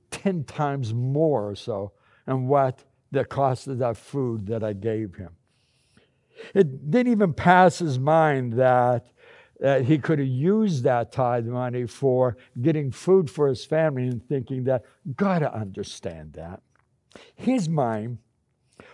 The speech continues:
was on feeding the body of Christ the word of God. He had the Barnabas spirit of generosity. He literally took, um,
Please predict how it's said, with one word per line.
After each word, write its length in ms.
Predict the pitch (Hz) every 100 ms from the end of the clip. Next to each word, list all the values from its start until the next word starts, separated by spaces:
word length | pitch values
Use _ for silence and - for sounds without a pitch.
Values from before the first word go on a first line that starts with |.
| -
was 220 | 160 135
on 160 | 156 123
feeding 560 | - - 240 247 220
the 80 | 196
body 460 | 135 160 160 160 160
of 180 | 135
Christ 520 | - - 123 123 - -
the 80 |
word 460 | 123 113 131 127 127
of 220 | 120 101
God. 320 | 98 123 101 95 - - - -
He 220 | - 302
had 400 | 220 180 156 151 - -
the 100 | -
Barnabas 720 | 139 107 156 185 190 190 190
spirit 840 | - - - _ 156 127 127 120 - _ _ _ _ _ _ _ _ _ -
of 200 | 123 113
generosity. 1040 | 107 143 127 123 117 117 - 113 82 - _ _ _ - -
He 220 | - 240
literally 920 | 208 214 214 220 240 277 254 185 143
took, 560 | 120 - 175 147 - - _ - - - - -
um, 360 | 170 156 143